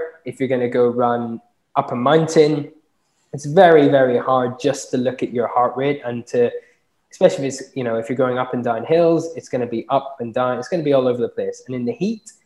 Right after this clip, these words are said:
your resting heart rate and your elevated, if you like, your lower intensity runs, your heart rate's gonna be working through the roof just to try and keep the body <laughs> mo-,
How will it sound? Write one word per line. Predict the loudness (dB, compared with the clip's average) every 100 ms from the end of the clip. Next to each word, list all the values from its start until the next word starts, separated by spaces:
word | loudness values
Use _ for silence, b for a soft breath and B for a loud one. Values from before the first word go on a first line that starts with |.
| _ _ -2
your | 0
resting | 2 0 0 -4 0
heart | 0 0 0
rate | -4
and | -4
your | 0
elevated, | 0 0 -2 -4 -6 -8
if | -6
you | -2
like, | -2
your | -2 0
lower | 2 2 2
intensity | 0 -2 -6 -6 -10 -6
runs, | 0 0 0 -2 -6 b b -6
your | 0
heart | 0
rate's | 0 -4
gonna | -4 -4
be | -4
working | -2 -2 -4 -8 -8 -16 _
through | _ -4 -4
the | -6
roof | -8 -2 -2 -2 -8 -20 _ _ _ _ _ _ _ _ _ _ -10
just | -10
to | -6
try | -4 -4
and | -4 -10 -16 _ _ _ -4
keep | -4
the | -2
body | -2 -2 -2
<laughs> |
mo-, | -4 -4